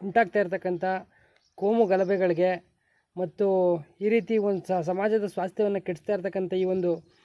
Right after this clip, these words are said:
ಶಕ್ತಿಗಳಿಗೆ ಇದೊಂದು ಪರ್ಯಾಯವಾಗಿ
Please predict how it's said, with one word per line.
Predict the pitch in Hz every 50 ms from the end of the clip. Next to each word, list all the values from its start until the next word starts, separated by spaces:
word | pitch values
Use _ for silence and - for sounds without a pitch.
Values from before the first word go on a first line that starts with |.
| _ _ _ _ _ _ _ _ _ -
ಶಕ್ತಿಗಳಿಗೆ | 196 147 - 233 220 190 196 190 170 185 180 180 175 185 - _ _ _ _ _ _ _
ಇದೊಂದು | 170 170 202 214 202
ಪರ್ಯಾಯವಾಗಿ | - - 202 190 208 233 240 247 240 233 233 226 220 220 202 202 220 214 202 196 -